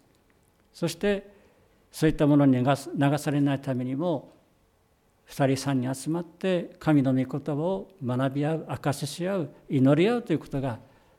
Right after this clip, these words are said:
決定的な防御になっていくということをぜひ知っていただきたいと思います。そしてそのようにして取り組んでいくときに、二節にあるように、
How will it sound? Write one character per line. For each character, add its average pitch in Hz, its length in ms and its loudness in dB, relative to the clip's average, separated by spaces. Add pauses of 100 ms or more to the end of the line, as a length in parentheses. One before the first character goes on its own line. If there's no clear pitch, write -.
(1500)
決 143 200 0
定 147 140 2
的 143 240 -2
な 160 240 -2 (160)
防 156 180 8
御 135 160 2
に 113 140 -4
な 135 140 2
っ 139 80 -18
て 127 100 -6
い 120 40 -6
く - 120 -18
と - 100 -10
い - 20 -8
う 113 40 -8
こ - 100 -20
と - 140 -8
を 113 160 -8 (800)
ぜ 147 120 -4
ひ 185 160 -4
知 - 140 -8
っ - 20 -20
て 139 120 -8
い 113 60 -8
た 127 120 -6
だ 120 80 -4
き - 100 -20
た - 120 -10
い 117 80 -10
と 170 120 -8
思 127 140 -2
い 113 40 -6
ま 107 120 -8
す。 - 160 -20 (3250)
そ 151 140 -4
し 143 80 -6
て 180 440 0
そ - 160 0
の 151 80 8
よ 151 40 8
う 143 40 6
に 139 60 4
し - 60 -10
て 120 60 -6
取 143 240 0
り 139 40 -6
組 143 140 2
ん - 20 4
で 131 60 0
い 127 40 -4
く - 60 -12
と 131 140 -12
き - 120 -10
に、 185 280 -2 (1800)
二 160 100 6
節 135 300 0
に 123 160 8
あ 127 100 2
る 120 80 -2
よ 117 140 -2
う 113 40 -2
に、 175 240 0